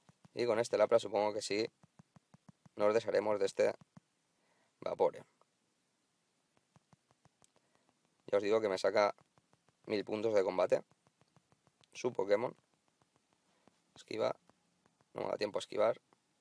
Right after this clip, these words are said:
Esquiva. Esquivado. Lanzamos el ataque. Vale, ya le queda poquito.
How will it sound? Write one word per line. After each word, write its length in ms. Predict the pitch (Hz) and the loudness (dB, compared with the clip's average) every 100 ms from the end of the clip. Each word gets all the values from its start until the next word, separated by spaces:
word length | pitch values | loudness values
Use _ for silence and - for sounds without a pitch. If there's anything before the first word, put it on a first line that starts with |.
| _ _ _ _ _ _ _ _ _ _ _ _ _ _ _ _ _ _ _ _ _ _ _ _ _ _ _ _ _ - | _ _ _ _ _ _ _ _ _ _ _ _ _ _ _ _ _ _ _ _ _ _ _ _ _ _ _ _ _ -20
Esquiva. 400 | - 113 110 107 _ _ _ _ _ _ | -14 -4 -4 -4 _ _ _ _ _ _
Esquivado. 640 | - 104 - 104 107 117 - _ _ _ _ _ _ _ _ _ _ _ _ _ _ _ _ _ _ _ _ _ _ _ _ _ _ | -4 -4 -4 -2 2 2 -2 _ _ _ _ _ _ _ _ _ _ _ _ _ _ _ _ _ _ _ _ _ _ _ _ _ _
Lanzamos 440 | 101 101 107 117 101 | -12 -4 -2 -2 -2
el 80 | |
ataque. 440 | 92 110 117 131 135 _ _ _ _ _ _ _ _ _ _ _ _ _ _ _ _ _ _ _ _ _ _ _ _ _ _ _ _ _ _ _ _ _ _ | 0 0 0 -2 -4 _ _ _ _ _ _ _ _ _ _ _ _ _ _ _ _ _ _ _ _ _ _ _ _ _ _ _ _ _ _ _ _ _ _
Vale, 300 | 104 107 113 | -2 0 2
ya 80 | 113 | 2
le 60 | 98 | 0
queda 160 | 101 - | 0 -2
poquito. 520 | - 110 110 131 | -6 -2 2 2